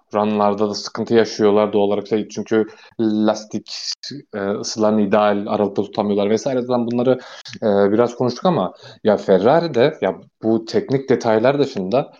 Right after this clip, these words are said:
ya hala bence şu tamamen çözülmüş değil. Ya hep sö-, ben yıllardır hep söylüyorum bunu.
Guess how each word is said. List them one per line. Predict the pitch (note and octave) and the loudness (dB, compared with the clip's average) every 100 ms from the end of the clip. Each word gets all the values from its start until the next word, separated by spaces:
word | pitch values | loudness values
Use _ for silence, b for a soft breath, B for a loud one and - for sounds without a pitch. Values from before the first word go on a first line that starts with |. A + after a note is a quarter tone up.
| b _ B B - | b _ B B -4
ya | - | -2
hala | C#3 D#3+ F3 E3+ | 0 2 4 2
bence | D3 D3+ C#3+ D3+ D3 C3+ | 2 0 2 2 0 -4
şu | - D3 D3+ C#3 | -6 0 2 2
tamamen | A#2+ B2+ C#3+ C#3 C#3 C3+ A#2+ A#2 - _ _ _ _ _ | -2 0 0 0 -2 -4 -8 -14 -20 _ _ _ _ _
çözülmüş | - A2 A#2 A#2+ A2 - | -6 -2 0 0 -2 -2
değil. | G#2 - B B _ - | -4 -4 B B _ -8
Ya | G#2 | -2
hep | C#3 C#3+ | 0 -2
sö-, | - - C3+ C3 | -6 -10 -6 -2
ben | G#2+ A#2 A2+ | 0 0 -4
yıllardır | A2 A#2+ C#3 C3+ | -2 2 2 4
hep | C#3 | 2
söylüyorum | C#3 - G2 F2+ F2+ F2 | 0 0 0 0 -2 -4
bunu. | F2+ D3 | -4 -6